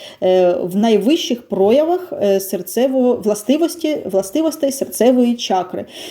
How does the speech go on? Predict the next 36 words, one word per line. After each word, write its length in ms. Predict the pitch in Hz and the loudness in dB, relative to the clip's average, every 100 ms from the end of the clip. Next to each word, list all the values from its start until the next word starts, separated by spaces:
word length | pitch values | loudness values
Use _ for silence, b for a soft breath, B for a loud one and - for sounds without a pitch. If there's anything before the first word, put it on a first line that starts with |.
| B | B
Стаєте 500 | - 220 196 196 339 | -2 2 2 2 0
господарем, 840 | 277 285 - 226 202 202 262 320 - | 2 -2 -2 0 2 2 0 0 0
і 100 | 240 | 0
вже 200 | 220 269 | 2 4
ви 120 | 269 | 4
не 100 | 262 | 4
можете 420 | 269 254 196 190 | 4 2 0 -4
бути 280 | 180 202 190 | -2 -2 -2
в 120 | 175 | -6
полоні 600 | - 190 254 427 370 175 165 - b _ _ _ _ _ _ | 0 2 4 4 2 2 -4 -20 b _ _ _ _ _ _
оцих 420 | 220 202 247 277 269 208 | -6 -2 2 2 2 0
темних 320 | 214 214 190 - | 2 0 0 -4
сил, 260 | - 330 | 2 2
робити, 440 | 254 226 226 233 196 | 4 2 2 0 -2
що 160 | - | -4
хотіти, 640 | 185 214 208 370 381 339 320 B B | -4 -4 2 2 2 -2 -6 B B
ніякі 360 | 220 226 202 202 | 2 2 2 -2
там 320 | 208 190 185 | -2 -2 -2
правила 440 | 208 202 185 185 185 | -2 0 2 2 0
не 100 | 196 | 0
надо, 400 | 302 381 330 277 | 0 0 -2 -2
да? 260 | 240 285 B 254 - | -2 -4 B -18 -2
Ні. 480 | 247 339 202 - - _ | 0 2 0 -4 -18 _
Це 120 | - 269 | 0 4
не 120 | 285 | 4
так 260 | 285 240 | 2 -2
зовсім. 380 | 226 233 190 196 | 2 0 0 -4
Навпаки, 400 | 202 214 285 302 | -4 -4 -6 -2
ви 120 | 226 | 0
будете 320 | 185 208 208 196 | 0 0 -2 -2
господарем. 720 | 202 208 254 196 175 175 165 | -4 -4 0 2 2 -2 -4
І 100 | 196 | -4
світлу 420 | - 220 349 359 | 0 2 4 2
сторону 460 | 349 330 302 285 277 | 0 2 2 2 2
ви, 320 | 269 254 226 | 0 0 0
е, 140 | 233 | 0